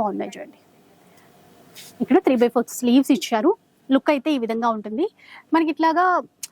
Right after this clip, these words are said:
అంటే అవుట్లుక్ కనిపించడం కోసం మనకి డ్రెస్సెస్ అన్నీ కూడా ఇట్లా వేసి అరేంజ్ చేసి పెట్టారు. ఇక్కడ మిడిల్లో ఈ స్టోన్స్ ఇచ్చారండి,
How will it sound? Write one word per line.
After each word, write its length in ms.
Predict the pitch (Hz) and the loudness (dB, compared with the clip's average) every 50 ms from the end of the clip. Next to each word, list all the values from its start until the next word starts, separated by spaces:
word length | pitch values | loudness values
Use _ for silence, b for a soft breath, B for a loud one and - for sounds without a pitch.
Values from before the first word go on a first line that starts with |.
| _ - | _ -4
అంటే 120 | 277 302 311 | -2 0 2
అవుట్లుక్ 340 | 262 262 254 - 302 311 - 302 | 2 0 0 -2 -4 -2 0 -2
కనిపించడం 520 | 262 247 233 - 277 262 - 277 285 269 247 | -2 -2 -2 -6 -6 -6 -4 -4 -4 -4 -2
కోసం 240 | 262 226 226 - 302 285 | -2 -4 -2 -2 -2 -2
మనకి 160 | 269 247 226 214 208 | -2 -4 -6 -6 -4
డ్రెస్సెస్ 340 | 208 208 - - 262 - - 240 | -6 -4 -4 -4 -4 -4 -4 -4
అన్నీ 240 | 220 220 240 269 254 240 | -2 -2 0 0 0 0
కూడా 160 | 240 226 262 247 | 0 0 0 0
ఇట్లా 180 | 220 - 233 220 208 | 0 -2 -4 -2 -2
వేసి 260 | 196 208 208 - - 240 - - - | -2 -2 -2 -4 -6 -6 -6 -4 -4
అరేంజ్ 220 | 226 233 240 262 269 | -2 0 2 2 2
చేసి 140 | 240 240 - - | 2 0 -2 -4
పెట్టారు. 320 | 226 202 - 214 202 220 339 381 | -6 -2 0 0 0 2 2 2
ఇక్కడ 160 | 359 - 311 285 269 262 | 2 2 0 0 2 0
మిడిల్లో 340 | 254 233 285 302 302 320 320 277 | 0 0 2 2 2 2 2 0
ఈ 60 | 277 247 - | 0 -2 -4
స్టోన్స్ 320 | - 262 254 262 262 - 254 | -4 -2 0 0 0 0 -2
ఇచ్చారండి, 440 | - - - 214 196 202 202 196 | -4 -4 -4 -4 -4 -6 -8 -12